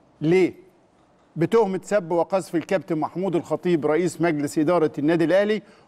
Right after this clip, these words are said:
والتعرض لسمعة أسرته وتناول أعضاء مجلس إدارة النادي بالسب والشتم بعبارات مسيئة.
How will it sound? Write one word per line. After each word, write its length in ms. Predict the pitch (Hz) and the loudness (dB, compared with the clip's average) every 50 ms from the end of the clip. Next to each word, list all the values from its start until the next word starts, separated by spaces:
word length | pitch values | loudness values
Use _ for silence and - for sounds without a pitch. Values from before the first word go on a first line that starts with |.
| _ - | _ -10
والتعرض 640 | 143 139 - - 139 131 180 208 208 175 170 135 135 | -10 -6 -2 0 2 2 2 2 2 0 -2 -4 -4
لسمعة 440 | 139 127 - 202 190 175 156 143 139 - - | -8 -6 -6 -4 -2 -2 -2 -2 -4 -6 -12
أسرته 560 | 147 - - 160 160 170 165 - 160 151 156 | -16 -10 -4 -2 0 0 2 2 4 4 4
وتناول 540 | 151 143 135 - 151 156 185 202 196 185 165 | 4 4 2 0 0 2 2 2 2 2 0
أعضاء 400 | - 147 143 151 147 180 180 180 - - | 0 0 0 2 2 2 0 0 -2 -6
مجلس 420 | - 165 190 190 160 160 151 - 170 | -4 -2 -2 0 0 -2 -2 -2 -2
إدارة 320 | 160 151 180 180 175 165 170 160 | -2 0 2 2 0 0 -2 -2
النادي 300 | 156 156 175 180 156 170 | 0 0 2 2 2 0
بالسب 440 | 131 147 - - 180 175 156 139 139 | 0 -2 -4 -2 -2 -2 0 0 0
والشتم 420 | 143 139 131 - - 175 175 170 - - - _ _ - | -2 -2 -2 0 0 -2 -2 -2 -6 -12 -20 _ _ -10
بعبارات 680 | 123 131 156 139 156 139 147 143 139 156 165 160 - 165 | -6 -4 -2 0 0 0 0 0 2 0 0 0 0 -2
مسيئة. 540 | 147 143 143 139 - - 143 117 - - | 0 0 0 -2 0 0 0 0 -2 -4